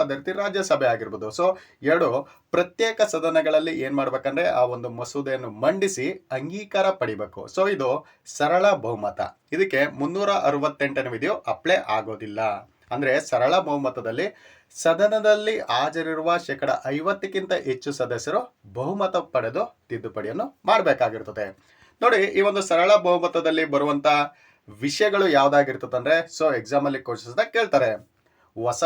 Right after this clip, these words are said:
ರಾಜ್ಯಗಳ ಸೇರ್ಪಡೆ ಆಗಿರ್ಬೋದು, ಅಥವಾ ಸ್ಥಾಪನೆ ಮಾಡೋದಾರ ಆಗಿರ್ಬೋದು, ರಾಜ್ಯಗಳ ಗಡಿ ಬದಲಾವಣೆ, ಒಂದನೇ ಭಾಗಕ್ಕೆ ಸಂಬಂಧಪಟ್ಟಂತೆ, ಸಂಸತ್ತಿನ ಕೋರಂಗೆ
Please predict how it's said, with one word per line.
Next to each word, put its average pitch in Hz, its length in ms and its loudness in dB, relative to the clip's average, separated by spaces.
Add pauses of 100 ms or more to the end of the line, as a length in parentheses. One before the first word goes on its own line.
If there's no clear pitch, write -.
(120)
ರಾಜ್ಯಗಳ 143 340 6 (180)
ಸೇರ್ಪಡೆ 151 420 0 (100)
ಆಗಿರ್ಬೋದು, 123 440 -2 (180)
ಅಥವಾ 120 300 0
ಸ್ಥಾಪನೆ 147 460 0 (100)
ಮಾಡೋದಾರ 123 380 2 (100)
ಆಗಿರ್ಬೋದು, 113 480 -6 (420)
ರಾಜ್ಯಗಳ 113 420 -4 (160)
ಗಡಿ 123 200 -6 (100)
ಬದಲಾವಣೆ, 123 520 2 (760)
ಒಂದನೇ 180 320 4 (100)
ಭಾಗಕ್ಕೆ 135 460 2
ಸಂಬಂಧಪಟ್ಟಂತೆ, 113 840 -4 (380)
ಸಂಸತ್ತಿನ 147 640 0 (220)
ಕೋರಂಗೆ 165 400 0